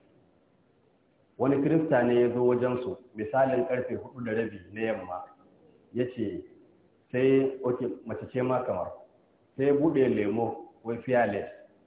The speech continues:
ya shanye shi gabaki ɗaya. Bayan ya gama, to, ya zo da mashin zai tafi, minti talatin yana fama mashin ɗin ya ki tashi. Wai ya halatta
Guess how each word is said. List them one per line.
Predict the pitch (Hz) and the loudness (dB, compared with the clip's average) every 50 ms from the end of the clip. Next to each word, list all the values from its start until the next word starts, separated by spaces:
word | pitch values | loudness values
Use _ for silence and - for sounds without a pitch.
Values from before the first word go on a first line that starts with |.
| _ _ _ _ - - - _ _ - | _ _ _ _ -20 -20 -20 _ _ -8
ya | 113 127 135 135 | -4 -4 -2 0
shanye | 151 147 135 131 120 110 110 110 | 2 2 2 2 2 2 0 -2
shi | 107 - 117 113 - - - | -4 -6 -6 -8 -10 -12 -14
gabaki | - 104 95 92 87 - - 110 | -10 -8 -6 -6 -6 -8 -10 -12
ɗaya. | 107 101 107 107 107 107 - - - - - - _ _ _ _ _ _ - | -8 -4 -2 -2 -2 -2 -4 -8 -14 -18 -20 -20 _ _ _ _ _ _ 0
Bayan | - 120 127 127 127 131 127 | 2 4 4 4 4 4 4
ya | 131 131 131 | 4 4 4
gama, | 131 143 135 131 113 92 - - - - - _ _ _ _ _ _ _ _ _ | 4 4 4 4 2 0 -4 -6 -14 -20 -20 _ _ _ _ _ _ _ _ _
to, | - 107 104 104 101 98 - - - | -6 -4 -2 -2 -2 -4 -6 -6 -2
ya | 120 127 127 127 | 2 2 2 4
zo | 131 139 139 | 4 2 2
da | 127 123 | 2 2
mashin | 110 110 107 107 - 131 123 117 113 | 0 0 -2 -2 -2 -4 -4 -2 -2
zai | 120 107 | -2 -2
tafi, | - 104 92 - 107 107 110 _ - | -4 -6 -8 -8 -8 -8 -10 _ -8
minti | 117 131 147 151 139 123 - - | -4 -4 -2 -2 -2 -4 -4 -4
talatin | 107 101 104 101 95 95 - 131 131 131 127 123 - - - - - _ _ _ _ _ _ | -4 -2 0 0 0 0 -2 -2 -2 -2 -2 -4 -6 -10 -16 -20 -20 _ _ _ _ _ _
yana | - 131 139 135 123 110 104 | 0 2 4 4 4 2 2
fama | - 120 117 120 123 123 | 2 2 2 4 2 2
mashin | 120 113 104 104 - 120 117 | 2 0 -2 -2 -6 -8 -6
ɗin | 113 113 104 | -4 -4 -4
ya | 101 | -4
ki | 95 - - - | -4 -8 -8 -6
tashi. | - 101 98 - - - - - _ _ _ _ _ _ _ _ _ _ 101 | -4 -4 -4 -6 -10 -16 -20 -20 _ _ _ _ _ _ _ _ _ _ -4
Wai | 101 117 123 123 123 123 123 | 0 2 2 2 2 0 2
ya | 131 135 135 135 | 4 4 4 4
halatta | 131 127 127 131 123 - - 131 117 104 - | 2 0 0 0 0 0 0 0 0 0 0